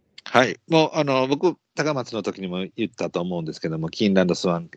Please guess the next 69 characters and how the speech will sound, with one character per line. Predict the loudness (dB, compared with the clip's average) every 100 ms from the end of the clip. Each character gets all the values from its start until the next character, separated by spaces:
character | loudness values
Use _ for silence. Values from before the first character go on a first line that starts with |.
| _ -12
キ | -4 -4
ー |
ン |
ラ | 0
ン |
ド、 | 4 4
こ | 4
の | 2
三 | 2 0
つ | 6 8
は | 8
も | 6 -4 -4 -4
う、 |
あ | -6
の、 | -8 -10 -10 -14 -16 -6
な | 0 4
か | 4
っ | 2
た | -8
と | -12 -20 _ _ _ _ 0 2 2 -2
い | 0 2
う |
ふ | 2
う |
に | 0
し |
て | 2
い | 2
た | 2
だ | -2
い |
て | -4
結 | -4 0
構 | 2
だ | 0
と | 0
い | 0 0
う | -2
ふ | -6
う |
に | -8
言 | -8
っ |
て | -2 -2
た | 0
と | -2
思 | -2
う |
の | 0
で、 | 4 4 2 _ _ _ _ _ -6
も | -2
う |
完 | 4 4 6
全 | 4
に | 4 2
ち | 2
ょ |
っ | 0
と | -2 -10 -4
馬 | 0 2
が、 | 2
な | -2
ん |
て | -4
い |
う |
の | -4
か |
な、 | -4